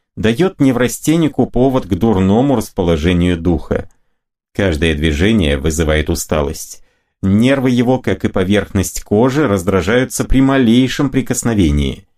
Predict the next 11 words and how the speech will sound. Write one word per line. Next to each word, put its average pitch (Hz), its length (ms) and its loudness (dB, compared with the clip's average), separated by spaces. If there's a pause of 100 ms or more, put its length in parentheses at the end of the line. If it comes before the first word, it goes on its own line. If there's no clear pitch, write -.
(880)
Все 156 220 0
отправления 131 800 0
физических 113 720 -2
функций, - 680 -2 (160)
совершающиеся 87 1040 -2
обыкновенно 82 640 0
у - 20 -2
здоровых 85 500 0
людей 98 400 0 (240)
совершенно 87 760 -2
спокойно, 98 680 -4